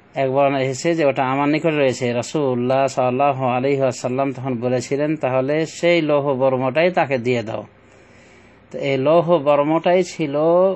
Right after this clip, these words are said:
ফাতেমা রাদিয়াল্লাহু তাআলা আনহার মোহর, যা দান করেছিলেন আলী রাদিয়াল্লাহু আনহু মোহর হিসাবে।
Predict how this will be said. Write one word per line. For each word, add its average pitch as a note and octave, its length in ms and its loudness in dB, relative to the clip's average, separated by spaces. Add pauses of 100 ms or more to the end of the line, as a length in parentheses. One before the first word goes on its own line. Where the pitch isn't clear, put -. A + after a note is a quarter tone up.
(640)
ফাতেমা D#3 640 2
রাদিয়াল্লাহু C3+ 960 2
তাআলা B2 400 -2
আনহার B2 600 -4
মোহর, D3 540 0
যা C#3 500 2
দান C3 320 -2
করেছিলেন C3 800 -2
আলী C#3 360 -4
রাদিয়াল্লাহু B2 500 -2
আনহু B2+ 420 0
মোহর C3+ 340 -4
হিসাবে। B2 500 -2